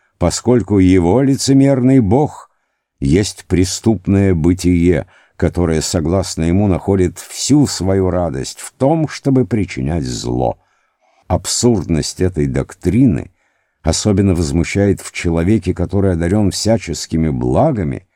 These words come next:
и который с высоты своего собственного счастья стремится вселить в своих близких отчаяние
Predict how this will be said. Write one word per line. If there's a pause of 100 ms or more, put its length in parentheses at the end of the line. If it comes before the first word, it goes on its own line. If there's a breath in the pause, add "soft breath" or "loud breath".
(500)
и
который
с
высоты
своего
собственного
счастья
стремится
вселить
в
своих
близких (400 soft breath)
отчаяние